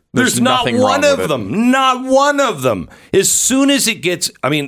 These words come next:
Speaker 2: the first day he's like, "Look, I'm with you. You have to pursue everything that you can."
Speaker 1: Yeah.
Speaker 2: He does.
Speaker 1: Check it out. That's,
Speaker 2: After,
Speaker 1: that's a
Speaker 2: like,
Speaker 1: totally reasonable request.
Speaker 2: after
Speaker 1: Mm-hmm.
Speaker 2: December, what, sixteenth or whatever that date was,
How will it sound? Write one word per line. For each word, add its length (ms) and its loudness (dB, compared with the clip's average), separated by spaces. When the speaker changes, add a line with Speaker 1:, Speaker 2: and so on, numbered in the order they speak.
Speaker 2:
the 160 0
first 300 -2
day 140 -2
he's 180 -4
like, 180 0
"Look, 220 0
I'm 220 -2
with 200 2
you. 200 2
You 120 0
have 220 -4
to 80 -2
pursue 560 0
everything 640 -2
that 100 -8
you 100 -2
can." 480 -2
Speaker 1:
Yeah. 200 -2
Speaker 2:
He 180 -4
does. 380 2
Speaker 1:
Check 120 -2
it 80 -2
out. 220 -4
That's, 300 -4
Speaker 2:
After, 60 2
Speaker 1:
that's 180 0
a 40 -2
Speaker 2:
like, 140 0
Speaker 1:
totally 240 0
reasonable 440 2
request. 500 -2
Speaker 2:
after 320 0
Speaker 1:
Mm-hmm. 220 -8
Speaker 2:
December, 680 0
what, 340 -2
sixteenth 720 -2
or 80 0
whatever 320 0
that 220 0
date 200 -4
was, 380 0